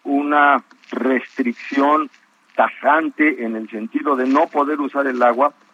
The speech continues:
sino, eh, lo que busca es hacer el uso racional para que, eh, con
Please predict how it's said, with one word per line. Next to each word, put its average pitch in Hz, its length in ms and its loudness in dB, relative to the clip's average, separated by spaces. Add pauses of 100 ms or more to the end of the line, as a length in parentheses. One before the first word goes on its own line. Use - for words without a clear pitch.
(240)
sino, 160 440 -2 (120)
eh, 120 200 -2 (100)
lo 127 200 -2
que 123 140 -4
busca 156 560 -2
es 139 300 -2 (260)
hacer - 440 -4
el 110 160 -6
uso 131 260 -6
racional 127 640 -2 (540)
para 156 340 2
que, 147 360 -2 (380)
eh, 117 220 0 (340)
con 156 300 0